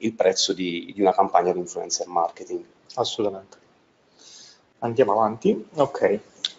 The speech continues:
Speaker 2: Ci siamo posti una domanda, ancora senza puntare su strategie di marketing tradizionali? Assolutamente sì, perché no? Dipende chiaramente anche dal tipo di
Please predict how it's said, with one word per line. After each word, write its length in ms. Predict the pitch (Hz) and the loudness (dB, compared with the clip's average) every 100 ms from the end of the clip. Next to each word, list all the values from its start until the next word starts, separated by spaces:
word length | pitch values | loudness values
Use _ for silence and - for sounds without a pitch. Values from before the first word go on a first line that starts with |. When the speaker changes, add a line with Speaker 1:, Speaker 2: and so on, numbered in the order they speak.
| _ _ _ _ _ | _ _ _ _ _
Speaker 2:
Ci 140 | - 139 | -2 4
siamo 140 | 135 | 6
posti 260 | 151 160 127 | 6 4 4
una 80 | 123 | 6
domanda, 580 | 139 110 117 117 135 | 8 6 6 6 4
ancora 560 | - 127 131 - 151 123 | 6 4 4 8 8 8
senza 300 | 127 120 110 | 6 2 0
puntare 320 | 117 117 117 | 0 4 4
su 100 | 113 | 4
strategie 380 | 110 123 120 120 | 6 6 8 4
di 40 | |
marketing 360 | 120 117 123 117 | 2 2 2 2
tradizionali? 640 | 120 117 165 107 98 117 - | 4 4 2 2 2 0 0
Assolutamente 680 | 117 110 - 107 107 104 107 | 0 0 0 0 0 -4 -6
sì, 200 | 101 - | -6 -4
perché 300 | - 113 117 | 4 4 4
no? 240 | 117 98 98 | 2 -2 2
Dipende 380 | 120 117 113 110 | 2 4 6 6
chiaramente 440 | 113 113 113 113 | 8 8 6 8
anche 240 | 110 120 | 8 8
dal 220 | 117 110 - | 8 6 4
tipo 320 | 117 113 110 | -2 4 4
di 320 | 107 107 107 | 4 -4 -6